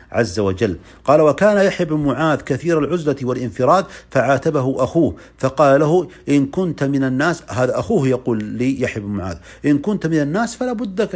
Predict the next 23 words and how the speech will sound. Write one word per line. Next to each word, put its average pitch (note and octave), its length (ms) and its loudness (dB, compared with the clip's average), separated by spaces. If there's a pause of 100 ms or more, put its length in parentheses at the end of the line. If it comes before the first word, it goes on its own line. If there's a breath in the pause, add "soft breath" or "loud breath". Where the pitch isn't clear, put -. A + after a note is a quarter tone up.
لك E3+ 220 -2
من C#3+ 140 0
الناس". A#2 380 -4
هو A#2+ 60 -2
ما C#3+ 140 -2
يفكر D3+ 360 -4
إلا B2+ 220 -4
في G2+ 100 -10
الناس G#2 420 -8 (240 soft breath)
والاجتماع A2+ 420 -6
مع F#2+ 160 -6
الناس، F2+ 360 -8 (240 loud breath)
ولكن G#2+ 320 -6
يحيى G2 220 -10
بن F#2+ 60 -10
معاذ G2+ 380 -6
له F#2+ 180 -4
تفكير F2+ 440 -8
آخر، E2 320 -14 (320 loud breath)
فقال B2 320 0
يحيى A#2 200 0
بن A2 100 -6
معاذ: A2 340 -2